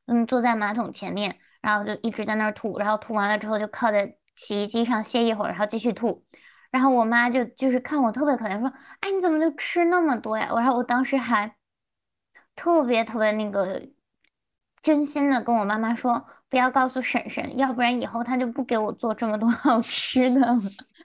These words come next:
<laughs> 然后但是就反正之后就是婶婶说经常可以去她家，我就真的经常就去她家。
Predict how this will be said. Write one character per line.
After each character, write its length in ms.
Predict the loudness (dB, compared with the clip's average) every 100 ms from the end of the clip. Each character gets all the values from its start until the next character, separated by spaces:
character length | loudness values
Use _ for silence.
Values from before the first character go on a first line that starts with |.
| -6 -4 -4
<laughs> 320 | -6 -18 -10
然 140 | 0 4
后 120 | 4
但 220 | 4 4
是 180 | 2 0 -4 _ _ -2
就 160 | 2
反 180 | 2 2
正 380 | 2 2 2 0
之 180 | 0 2
后 300 | 4 4 4
就 160 | 4
是 140 | 4 2
婶 260 | 0 -6
婶 320 | -2 0 0 -4 -14 _ -12
说 280 | 0 2 4
经 180 | 4 4
常 160 | 4
可 120 | 2 -2
以 80 |
去 160 | -2 -2
她 180 | 2 2
家， 180 | 2 0
我 80 |
就 120 | 0 -2
真 200 | 0 2
的 140 | 2
经 160 | 0 -2
常 160 | -4
就 120 | -6 -8
去 180 | -8
她 160 | -8 -8
家。 260 | -8 -10